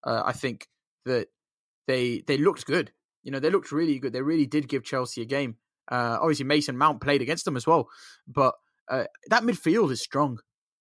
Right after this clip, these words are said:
That midfield that, that Frank Lampard has, has, has, has basically got, um, playing for Derby is, is very strong. And I think it's also worth mentioning the fantastic performances that Craig Forsyth has been putting in at left back.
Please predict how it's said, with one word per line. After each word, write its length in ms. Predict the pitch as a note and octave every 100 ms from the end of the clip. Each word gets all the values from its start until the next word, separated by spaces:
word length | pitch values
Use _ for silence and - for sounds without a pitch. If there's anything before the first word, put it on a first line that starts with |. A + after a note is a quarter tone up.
| -
That 100 | F#3+
midfield 540 | F#3+ D3 E3+ F3+ C3
that, 300 | B2+ A#2+ -
that 160 | - -
Frank 240 | C3+ C3
Lampard 380 | C3 B2+ B2 A2+
has, 220 | A2 A2
has, 320 | - A2+ G#2+ -
has, 220 | F2+ E2 _ -
has 120 | A#2
basically 360 | - A#2 A2+ G#2
got, 240 | A2 A#2 - _ _ _ _ _
um, 320 | A#2+ G#2+ G#2+ - _
playing 200 | C3 A#2+
for 100 | A2+
Derby 400 | A#2 G#2+ G#2 F#2+
is, 220 | B2 A#2
is 160 | - A#2+
very 280 | - A#2+ A2+
strong. 380 | - C#3 C3+ A#2 _ _ B2
And 80 | B2
I 40 |
think 200 | C#3+ B2+
it's 120 | C3
also 280 | C#3 C3 C3+
worth 380 | B2+ B2+ A#2+ - - - _
mentioning 600 | B2 B2 A#2 B2+ A#2+ A#2 A#2
the 400 | A#2+ A2+ A2+ A2 - _ _ _ -
fantastic 640 | C3+ - F#3+ F3+ - D3
performances 720 | A#2 - B2 C#3 A#2 - A#2
that 160 | - -
Craig 360 | - C#3 D3
Forsyth 560 | - B2 - - A#2+ D3
has 120 | D3+
been 120 | F3
putting 280 | - F3 E3
in 100 | F3
at 80 | A2
left 260 | A2+ C#3+
back. 260 | F#3 -